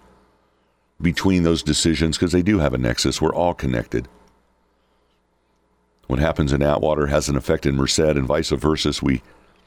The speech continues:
versa, we just look at the sales tax initiative and some of the different feelings, the different ideas, but yet the needs are the same.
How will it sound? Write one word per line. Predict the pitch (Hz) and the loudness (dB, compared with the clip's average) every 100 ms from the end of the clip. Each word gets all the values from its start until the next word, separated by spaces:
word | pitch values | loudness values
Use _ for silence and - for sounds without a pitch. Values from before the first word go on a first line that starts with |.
| _ - | _ -4
versa, | 90 - 85 | -2 0 2
we | 80 | 2
just | 82 92 90 | 2 0 0
look | 87 | 0
at | 90 | -2
the | - | 0
sales | 117 113 78 | 0 0 -2
tax | - 67 62 - - | -2 -2 -4 -10 -8
initiative | 71 73 - 71 71 64 | -4 -2 -2 -2 0 0
and | 65 - - - _ _ _ - | -2 -4 -20 -20 _ _ _ -6
some | 85 | -4
of | 73 | -2
the | 64 | -2
different | 87 85 - | -2 -2 -4
feelings, | 95 92 92 82 85 76 | 0 2 2 2 2 0
the | 65 | -2
different | 82 - - - | -2 -2 -6 -4
ideas, | 76 78 87 87 90 71 - _ _ _ _ _ _ _ _ _ _ | -4 0 2 4 2 -2 -10 _ _ _ _ _ _ _ _ _ _
but | - | 0
yet | 98 | 0
the | - | 0
needs | 85 95 92 92 - | 0 2 4 2 0
are | - 85 | 0 0
the | 82 | 0
same. | 80 - 95 92 57 | 0 0 0 0 -4